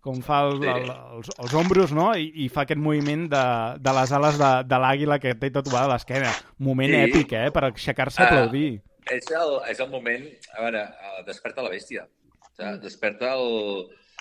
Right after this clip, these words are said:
Speaker 2: el, el monstre que té dintre, perquè Hawk, eh, quan vol, és un monstre. I m'agrada molt que el tio sàpiga dirigir aquest monstre, no? Dir, "Ara és el moment de treure'l", no? Vull dir, ha arribat aquell equilibri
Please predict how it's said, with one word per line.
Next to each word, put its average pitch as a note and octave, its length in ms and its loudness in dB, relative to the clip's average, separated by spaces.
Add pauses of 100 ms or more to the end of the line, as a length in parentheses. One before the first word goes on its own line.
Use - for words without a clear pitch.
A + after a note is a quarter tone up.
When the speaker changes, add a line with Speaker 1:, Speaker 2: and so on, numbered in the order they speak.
(160)
Speaker 2:
el, F#2+ 300 -4 (440)
el G2 80 -14
monstre G#2+ 360 -6
que D3 80 -6
té G#2+ 100 -10
dintre, C3+ 280 -10
perquè F#2+ 220 -8 (100)
Hawk, B2 280 -4 (440)
eh, G2 180 -10
quan G2 200 -10
vol, G2 160 -2
és G2 60 -10
un B2 80 -10
monstre. G#2 320 -8 (600)
I G#2 200 -4
m'agrada F#2+ 360 -2
molt A2+ 300 -6
que C3 80 0
el G2+ 320 -2
tio A2+ 140 -14
sàpiga C3 340 -2
dirigir G#2+ 380 -6
aquest G2 180 -8
monstre, F#2 360 -16 (280)
no? C3 140 -10
Dir, G2 240 -6
"Ara G#2 320 2 (240)
és F#2+ 80 -16
el F#2+ 80 -12
moment F#2 160 -12
de F2+ 100 -12
treure'l", E2+ 320 -12
no? B2+ 140 -14 (520)
Vull G#2+ 140 -2
dir, G2+ 200 0
ha G2+ 100 -2
arribat C3 240 0
aquell C3+ 180 2
equilibri A#2+ 640 -2